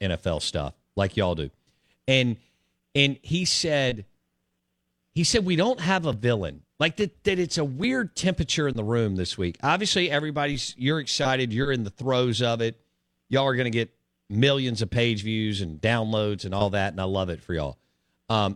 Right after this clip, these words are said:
and everybody will be locked in, and the ratings will be amazing. But do you find that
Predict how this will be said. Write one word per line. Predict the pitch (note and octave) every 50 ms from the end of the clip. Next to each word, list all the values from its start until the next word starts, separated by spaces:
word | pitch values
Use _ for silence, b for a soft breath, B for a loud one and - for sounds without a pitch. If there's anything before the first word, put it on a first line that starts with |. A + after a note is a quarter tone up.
| - -
and | A#2+ A#2+
everybody | - B2+ C3+ D3 E3 E3 C#3+ D3+ D3 D3+
will | D3 C#3
be | C3+ C3+ C3
locked | B2+ B2+ B2+ A#2 - -
in, | B2 A#2+ A#2 A2+ A2+
and | A2+ - G#2 G#2
the | G2+
ratings | F#2+ A2 A2+ A#2 A2+ A2 G2+ -
will | G#2+
be | F#2 F2 A2 G2+
amazing. | F#2 F#2 G2 F#2+ F2+ E2+ D#2 D2+ D2 D2 C2+ _ _ _ _ _ _ _ _ _ _ _ _ _ -
But | D3+ C#3+ - B2+
do | C#3
you | D#3 D#3 D3+ E3+ G#3+ B3+
find | A#3 - - G3+ F3+ F3+ F3+ F3 E3+ E3+ D3
that | C#3 C3+ B2 -